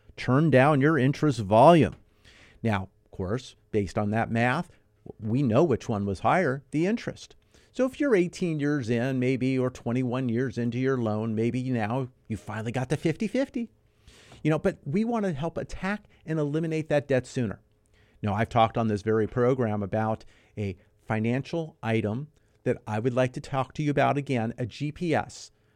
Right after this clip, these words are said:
a perfect financial G P S that will help navigate you to zero the quickest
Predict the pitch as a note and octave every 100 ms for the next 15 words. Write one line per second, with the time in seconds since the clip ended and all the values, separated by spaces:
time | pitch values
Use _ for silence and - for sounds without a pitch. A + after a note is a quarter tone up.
0 | _ - - - G3+ B3 A#3+ - F#3+ D#3+
1 | D3 F3+ A#2+ A#2+ F#3 G3+ E3+ C#3+ - B2
2 | A2+ A#2+ A#2 C3+ F3+ G#3 E3+ E3 F3+ D#3+
3 | C3 B2 C3 A2+ G#2+ _ _ C3 - G3
4 | A3 -